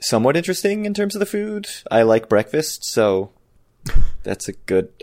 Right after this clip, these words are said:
Speaker 1: option for breakfast. I'm interested to hear some reviews.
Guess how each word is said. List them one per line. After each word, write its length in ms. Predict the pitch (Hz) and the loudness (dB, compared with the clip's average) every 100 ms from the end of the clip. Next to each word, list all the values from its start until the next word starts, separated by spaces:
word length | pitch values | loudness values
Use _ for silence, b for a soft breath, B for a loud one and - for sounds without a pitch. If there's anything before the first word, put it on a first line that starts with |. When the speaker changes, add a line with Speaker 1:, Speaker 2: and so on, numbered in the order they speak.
| - | -6
Speaker 1:
option 480 | 92 - - 95 104 | -6 -6 -10 -12 -12
for 160 | - | -12
breakfast. 680 | 98 98 - 117 113 - - | -8 -8 -4 -4 -4 -10 -8
I'm 80 | - | -4
interested 320 | 107 104 - 98 | -4 -2 -4 -2
to 40 | |
hear 140 | 98 98 | -2 -2
some 180 | 104 | -2
reviews. 720 | 92 90 90 95 107 110 - | -4 -4 -2 -2 -4 -8 -12